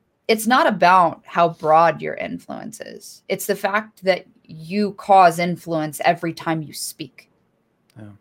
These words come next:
Speaker 1: Like, so I know, I know in your mind, maybe, like, you look at somebody with a platform of millions or, you know, somebody else with a platform of even thousands, and you're like, "Well, I'm not quite at that level 'cause I'm doing this thing I enjoy and I'm putting things out there that I know other people can benefit from," right?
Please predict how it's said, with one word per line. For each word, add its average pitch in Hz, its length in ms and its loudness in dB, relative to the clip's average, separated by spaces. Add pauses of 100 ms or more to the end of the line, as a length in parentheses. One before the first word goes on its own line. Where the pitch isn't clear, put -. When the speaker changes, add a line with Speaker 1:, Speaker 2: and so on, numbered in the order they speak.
Speaker 1:
Like, 185 440 4 (260)
so 247 220 4
I 240 140 6
know, 247 480 4
I 208 140 0
know 233 220 0
in 214 120 -2
your 196 140 -4
mind, 180 340 -4
maybe, 165 340 -6
like, 165 280 -2
you 196 100 -2
look 190 200 -2
at - 100 -6
somebody 170 340 -4
with 165 160 -4
a 160 60 -2
platform 165 580 -2
of 147 100 -6
millions 160 640 -2
or, 151 400 -2
you 165 140 -4
know, 156 120 -2
somebody 165 300 -2
else 160 220 2
with 165 100 -8
a 156 60 -10
platform 165 460 -2
of 165 60 -4
even 165 220 -8
thousands, 180 480 2
and 160 80 -10
you're 160 100 -4
like, 160 280 2
"Well, 202 360 6 (360)
I'm 254 120 2
not 262 200 2
quite 220 200 4
at 190 120 -2
that 175 160 2
level 202 240 4
'cause 165 100 -12
I'm 175 120 -2
doing 202 200 0
this 185 160 -6
thing 175 160 -8
I 160 120 -2
enjoy 160 600 2
and 160 120 -4
I'm 160 120 -2
putting 180 320 -2
things 165 320 -6
out 170 220 0
there 160 140 0
that 156 120 0
I 160 120 0
know 160 140 0
other 165 260 2
people 156 260 -10
can 156 160 -12
benefit 156 400 -2
from," - 280 -16
right? 156 280 -4